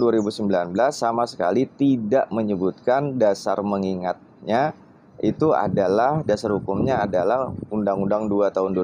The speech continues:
ribu tujuh belas. Sehingga kalau ada orang yang menyebut Permen P U tujuh tahun dua ribu sembilan belas itu ada turunan Undang-Undang Nomor dua, itu tidak secara langsung sebagai turunan dari Permen P U, dari turunan Undang-Undang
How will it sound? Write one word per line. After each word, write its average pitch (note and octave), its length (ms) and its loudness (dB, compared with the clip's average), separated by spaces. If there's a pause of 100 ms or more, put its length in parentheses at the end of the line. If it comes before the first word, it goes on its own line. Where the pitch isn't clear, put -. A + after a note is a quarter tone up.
ribu F2+ 160 -4
tujuh F2+ 240 -4
belas. F2 480 -2
Sehingga G2+ 320 0
kalau G#2+ 160 2
ada G2+ 240 2
orang B2 320 2
yang C3 160 0
menyebut A2+ 480 -2
Permen G2 320 -2
P F2+ 160 0
U G2+ 80 0
tujuh G#2 320 -4
tahun G#2+ 240 -2
dua G2+ 160 2
ribu G2 160 -2
sembilan F#2+ 400 -2
belas G#2 240 0
itu G2+ 240 -2
ada G2+ 240 2
turunan F#2+ 480 -2
Undang-Undang G2 480 -4
Nomor G2 240 -4
dua, A#2 400 0 (480)
itu A2 320 0
tidak A2 480 0
secara G#2+ 480 -2
langsung C3+ 560 -2
sebagai G#2 580 2
turunan G2 400 0
dari F#2+ 220 0
Permen F2+ 320 -4
P - 160 -2
U, - 80 -4 (320)
dari G2+ 400 2
turunan G2+ 400 -2
Undang-Undang F#2+ 480 -2